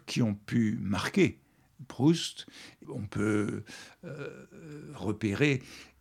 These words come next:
un certain nombre de, je dirais pas d'influences, mais de, d'échos, de remémorations de Sainte-Beuve.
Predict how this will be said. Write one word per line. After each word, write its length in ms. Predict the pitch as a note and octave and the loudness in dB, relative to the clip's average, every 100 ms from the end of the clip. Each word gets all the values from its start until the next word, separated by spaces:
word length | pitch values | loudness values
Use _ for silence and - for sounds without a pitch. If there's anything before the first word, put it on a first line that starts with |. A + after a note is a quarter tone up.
| - - F3+ E3 D#3 - _ _ _ _ - | -16 -16 -18 -20 -20 -20 _ _ _ _ -4
un 140 | C#3 | 0
certain 420 | F3 - - A#2 A#2 | 2 2 2 2 4
nombre 360 | C3 B2 G2+ | 4 4 2
de, 220 | G2+ G2+ G2+ - | -2 -4 -4 -2
je 120 | D3+ | 2
dirais 240 | C3 C3+ C#3 | 4 4 4
pas 140 | C3 | 4
d'influences, 840 | A#2+ B2+ - D#3 B2+ B2 A2+ - | 6 6 6 6 6 4 2 2
mais 180 | A#2 A2+ | 2 2
de, 380 | G#2+ A2 G#2 G#2 - - - - _ - D3+ B2+ | 4 2 2 0 -6 -18 -18 -20 _ -14 -10 -4
d'échos, 640 | A2+ E3+ E3+ - C3 C#3 | 10 10 10 4 4 4
de 120 | A#2+ | 4
remémorations 1080 | G#2+ C#3+ D3 C#3 B2+ G#2+ G#2 - B2 A#2+ A#2+ | 6 8 8 8 6 4 2 2 2 4 4
de 160 | G2+ | 4
Sainte-Beuve. 760 | G2+ B2 A#2 G#2 G2 G2+ G2+ G2 | 2 2 2 2 2 0 -2 -8